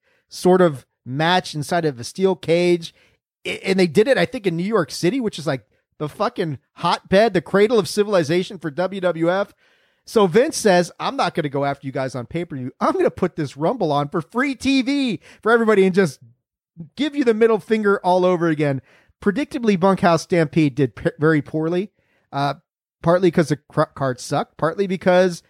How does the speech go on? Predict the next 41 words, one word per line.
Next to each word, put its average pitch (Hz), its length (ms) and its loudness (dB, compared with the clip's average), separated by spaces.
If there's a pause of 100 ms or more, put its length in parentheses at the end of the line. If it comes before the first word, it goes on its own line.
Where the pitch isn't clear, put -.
(340)
you 170 160 -2
had 196 260 2
the 175 80 2
Royal 196 280 4
Rumble 202 540 2
on 180 220 2
free 277 480 -2
T 262 300 -6
V 240 220 -4
to - 160 -2
anybody 233 400 -2
who 214 60 2
wanted 208 220 -2
to 185 60 -2
watch 190 280 0
it, 165 160 -2 (380)
and 233 260 0
they 226 120 4
had 202 240 2
no 220 180 4
hope 220 320 2
of 147 120 -12
matching 170 520 -4 (320)
a 143 60 -4
Hulk 202 320 2
Andre 170 340 2
contract 156 560 -2
signing 135 300 -4
for 147 120 -4
the 135 80 0
biggest 147 360 -2
rematch, 151 460 0
arguably, 127 640 -10 (540)
in 160 100 0
pro 165 180 4
wrestling 170 380 2
history. 147 460 -4 (500)
Um, 180 560 2 (920)
again, 202 440 2
Vince 196 260 -2
McMahon 143 640 -4